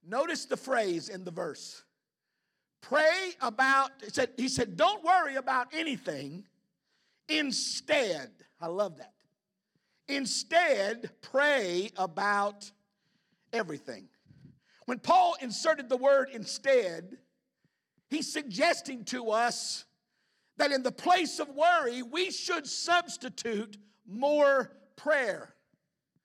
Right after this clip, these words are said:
That instead of worrying, we should pray more about everything.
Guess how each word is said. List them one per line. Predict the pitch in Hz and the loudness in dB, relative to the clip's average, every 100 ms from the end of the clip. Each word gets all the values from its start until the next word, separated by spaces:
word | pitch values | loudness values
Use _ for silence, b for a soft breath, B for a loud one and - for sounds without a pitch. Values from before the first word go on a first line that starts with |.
| _ _ _ _ _ _ _ | _ _ _ _ _ _ _
That | 285 285 | -2 -2
instead | 269 - 381 415 | -4 -2 2 2
of | 339 | 0
worrying, | 302 339 330 277 214 233 254 | 0 4 4 2 -4 -8 -8
we | 254 339 | -4 -4
should | - - 302 - | -4 -6 -6 -10
pray | - 381 339 285 | -2 0 0 -4
more | 254 226 190 196 240 | -4 -4 0 0 0
about | 233 214 269 269 269 - _ _ _ - | -2 0 2 2 0 -6 _ _ _ 0
everything. | 339 311 185 160 | 0 0 -8 -10